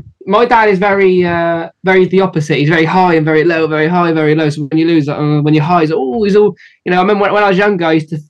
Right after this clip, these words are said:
hope that City would win so that he, I could ask him to buy me something,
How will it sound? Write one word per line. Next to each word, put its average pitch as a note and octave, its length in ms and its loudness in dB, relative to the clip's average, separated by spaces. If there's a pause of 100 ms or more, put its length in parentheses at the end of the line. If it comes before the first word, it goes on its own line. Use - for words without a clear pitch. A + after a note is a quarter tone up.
hope E3+ 260 -2
that D3 120 -2
City D#3 220 -2
would D3+ 140 2
win D3+ 320 0
so D3 120 -4
that C#3 100 -2
he, C#3+ 120 -2
I D3 120 0
could D3+ 120 -2
ask D3 180 0
him D3 80 -4
to D3 60 -6
buy D3 220 0
me B2+ 120 0
something, B2 260 -8